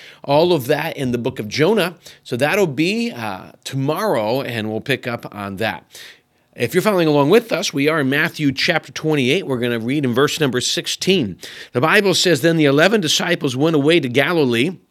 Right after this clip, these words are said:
to the mountain to which Jesus had directed them. When they saw him, they worshipped him, but some doubted. Then Jesus came and spoke to them,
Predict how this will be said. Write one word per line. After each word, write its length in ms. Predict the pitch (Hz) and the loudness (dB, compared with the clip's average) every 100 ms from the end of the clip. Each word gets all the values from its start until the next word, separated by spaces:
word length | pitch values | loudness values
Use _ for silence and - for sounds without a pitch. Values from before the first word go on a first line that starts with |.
| _ _ _ - - | _ _ _ -20 -10
to 80 | 127 | -2
the 80 | 127 | 2
mountain 400 | 139 175 208 180 | 2 4 2 4
to 160 | 185 | 2
which 260 | 160 135 120 | 2 0 -2
Jesus 360 | 135 160 143 | 0 0 0
had 140 | 147 139 | 2 2
directed 460 | 135 160 165 139 | 2 2 0 -2
them. 240 | 120 123 104 - - - - - _ | 0 -2 -4 -14 -20 -20 -20 -20 _
When 160 | 120 151 | 2 4
they 120 | 147 | 4
saw 320 | - 196 214 | 2 6 6
him, 340 | 185 131 143 147 | 8 6 4 2
they 100 | 127 | 2
worshipped 540 | 147 208 - 143 - | 4 4 2 -2 -2
him, 340 | 110 98 87 110 | -4 -4 -10 -8
but 160 | 117 120 | -6 -2
some 300 | - 220 233 | 0 2 2
doubted. 420 | 170 196 160 101 - _ - - _ _ | 2 0 -2 -8 -14 _ -20 -20 _ _
Then 160 | 147 | 2
Jesus 300 | 180 202 151 | 4 2 2
came 240 | 143 170 160 | 2 2 4
and 100 | 143 | 0
spoke 300 | - 160 156 | 4 4 4
to 100 | 127 | 0
them, 360 | 110 120 233 | -2 -4 -10